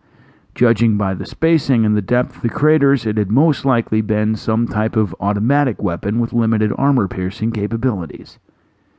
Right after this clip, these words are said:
The cops watched me as they cruised slowly past. I couldn't see their faces, but their helmets turned to follow me,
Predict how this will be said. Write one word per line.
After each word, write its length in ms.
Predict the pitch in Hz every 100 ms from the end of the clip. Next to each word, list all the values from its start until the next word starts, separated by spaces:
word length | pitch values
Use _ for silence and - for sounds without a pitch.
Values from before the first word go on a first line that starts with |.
| _ _ _ _
The 100 | 107
cops 460 | - 143 127 131 -
watched 360 | 117 120 -
me 320 | 135 151 113 117
as 160 | 107
they 160 | 107 104
cruised 340 | - 113 110
slowly 400 | - 123 110 98
past. 560 | 101 120 87 - - - _ _ _ _ _ _ _
I 160 | 113 117
couldn't 240 | 143 139
see 220 | - 143
their 180 | 131 127
faces, 580 | - 147 147 - 82 95
but 240 | - 113
their 140 | 139 127
helmets 460 | 156 175 101 -
turned 260 | - 113 113
to 60 |
follow 400 | 107 135 127 95
me, 260 | 87 82 -